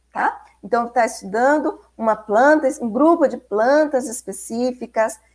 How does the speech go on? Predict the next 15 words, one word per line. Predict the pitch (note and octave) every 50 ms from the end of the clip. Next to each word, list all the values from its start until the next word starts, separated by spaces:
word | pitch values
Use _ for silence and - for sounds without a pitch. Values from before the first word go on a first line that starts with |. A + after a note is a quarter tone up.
| _ _
E | - G#3
aí | G3 G3+ G3+ - -
faz | C#4+ B3+ C4 C4 C4+ C#4+
essa | A3 - - G#3
coração | - - - - C#4+ C#4 C#4 C4+ B3+ A3+ C#4+ - - A#3 A3+ A#3 A3+ A3
dos | - G3+ G3+
pedacinhos | - - F#3+ F#3+ F#3 F#3+ G3+ A3+ - - G3+ G3 F#3 F#3+
aqui, | F3+ F#3 _ - A#3+ A3+
ó. | G#3 A3+ F#4+ - - - _ _ _ _ _ _ _
Faz | - - A3+ A#3 A#3+
os | - -
cortes | - - - B3 B3 C4 C4 D4 B3+ - - - A3+
dessas | G3 G3+ G#3 - - F3+ -
plantas | - - A#3 A#3+ B3 B3 A#3+ A#3 - G#3+ B3+ -
e | A3+ G#3+ G#3 -